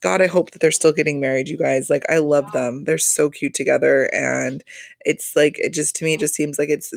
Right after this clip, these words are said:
so meant to be, like, so I'm just hoping for the best. Um, also, you know, there's Karen's dress. It gets stuck on the fucking, on the banister. Like, holy shit. <laughs> Like, <laughs> and that was just a preview.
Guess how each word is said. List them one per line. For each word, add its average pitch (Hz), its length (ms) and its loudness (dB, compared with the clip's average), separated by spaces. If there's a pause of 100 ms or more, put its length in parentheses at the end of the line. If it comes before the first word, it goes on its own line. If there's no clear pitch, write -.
(120)
so 175 240 2
meant 165 220 -2
to - 120 -4
be, 139 220 -2
like, 127 320 -2
so 139 340 0
I'm 76 100 -4
just 151 160 -6
hoping - 280 -4
for 117 100 -2
the 101 80 -12
best. - 400 -10 (720)
Um, 147 560 -2
also, 156 800 4
you 165 120 0
know, 143 120 0
there's 147 240 2 (100)
Karen's 170 400 2
dress. 175 440 0
It 143 100 -2
gets 151 220 -2
stuck 165 240 0
on 160 160 0
the 156 100 -4
fucking, 160 460 -4 (400)
on 170 100 -2
the 170 80 2
banister. 170 640 0 (280)
Like, 151 380 -2
holy 185 400 2
shit. - 400 0
<laughs> - 60 -20 (600)
Like, - 680 -2 (640)
<laughs> 254 100 0 (1400)
and 185 100 -2
that 233 140 2
was 196 100 0
just 185 160 -2
a 233 60 2
preview. 277 520 -2